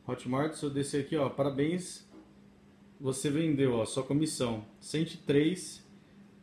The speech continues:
e noventa e cinco, tá? Meu celular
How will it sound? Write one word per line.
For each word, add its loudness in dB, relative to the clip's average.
e 4
noventa 2
e 2
cinco, -2
tá? -4
Meu -2
celular -2